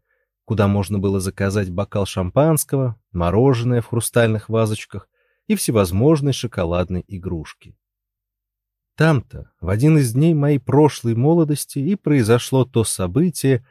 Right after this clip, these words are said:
которое я впоследствии буду вспоминать всю оставшуюся жизнь. Или не вспоминать. Тут следует уделить внимание тому обстоятельству,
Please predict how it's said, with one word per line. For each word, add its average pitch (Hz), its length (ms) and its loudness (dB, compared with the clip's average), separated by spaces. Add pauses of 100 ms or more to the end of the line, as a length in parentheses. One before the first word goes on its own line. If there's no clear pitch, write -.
(500)
которое 175 360 4
я 151 200 2
впоследствии 127 840 0
буду 135 240 0
вспоминать 117 720 0
всю - 400 -4
оставшуюся 117 920 -4
жизнь. 82 560 -8 (760)
Или 90 580 -2 (100)
не 87 140 -6
вспоминать. 87 720 -6 (460)
Тут 127 300 0
следует 123 580 2
уделить 117 400 0
внимание 107 500 0
тому 113 280 -2
обстоятельству, 139 800 -2